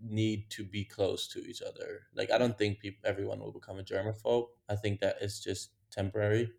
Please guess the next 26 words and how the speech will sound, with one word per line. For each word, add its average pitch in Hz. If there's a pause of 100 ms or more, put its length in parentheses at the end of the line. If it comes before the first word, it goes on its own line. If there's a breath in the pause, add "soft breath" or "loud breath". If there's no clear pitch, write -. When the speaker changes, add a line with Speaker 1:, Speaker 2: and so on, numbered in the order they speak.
(260)
Speaker 2:
Mm. 175 (140)
Speaker 1:
And, 101 (140)
um, 98 (280)
in 113
Berlin, 123
I 113
played 120
one 113
of 104
the 104
last 104
shows 107
with 107
full 110
capacity 113 (220)
in 113
this 113
one 117 (420 soft breath)
club 123
where 120
I 113
played, 127 (480)
and 101
people 107
were, 101
like, 98